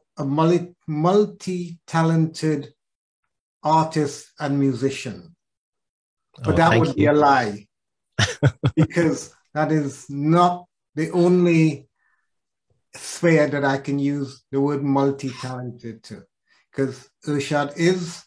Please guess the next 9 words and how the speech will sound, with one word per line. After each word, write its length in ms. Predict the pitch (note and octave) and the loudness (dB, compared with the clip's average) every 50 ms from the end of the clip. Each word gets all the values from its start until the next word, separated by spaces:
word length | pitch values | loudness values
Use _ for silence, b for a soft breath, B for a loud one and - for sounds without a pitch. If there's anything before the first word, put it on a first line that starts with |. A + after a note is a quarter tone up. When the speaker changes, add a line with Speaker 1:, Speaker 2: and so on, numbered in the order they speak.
| _ _ - | _ _ -6
Speaker 1:
a 60 | C#3+ | -2
multi-talented 960 | C#3 C#3+ D3+ D3 C#3 - C#3+ A#2+ - C#3 C3+ C3+ C3+ C3 B2 - C3+ A#2+ B2 | 0 2 2 0 0 -4 -10 -10 -6 -4 -4 -4 -4 -6 -6 -8 -6 -6 -4
artist 460 | B2 B2+ B2 B2 - D3+ D#3+ D#3+ - | -4 -4 -6 -6 -6 -8 -8 -8 -4
who's 280 | D3+ C#3 C3 A2+ - | -4 -4 -4 -4 -8
trained 640 | - - - E3 E3 E3 E3+ E3+ E3 D#3 D3+ - - - | -10 -4 -2 0 2 2 2 2 2 0 -2 -4 -10 -8
in 320 | D3 C#3 C#3 C3 C3 - - | -4 -4 -4 -4 -4 -6 -6
Indian 340 | D#3 D3+ D3 D3 D3+ C#3 C3+ | -6 -4 -2 -2 -2 -4 -4
classical 560 | B2+ - C#3+ C3+ - - B2 - - C3+ C3 | -4 -4 -4 -4 -4 -8 -12 -6 -6 -4 -2
music 640 | C3 C3+ C3 C#3 C#3 A#2+ C3 C#3 D3+ D#3+ - _ | -2 0 0 0 0 0 -2 -4 -4 -6 -12 _